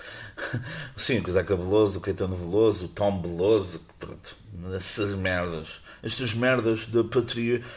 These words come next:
do patriarcado, de usarem o nome do pai. Buh, buh. Pronto, mais coisas também.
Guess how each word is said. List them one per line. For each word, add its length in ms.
do 80
patriarcado, 1000
de 80
usarem 340
o 40
nome 220
do 140
pai. 520
Buh, 640
buh. 640
Pronto, 340
mais 200
coisas 420
também. 460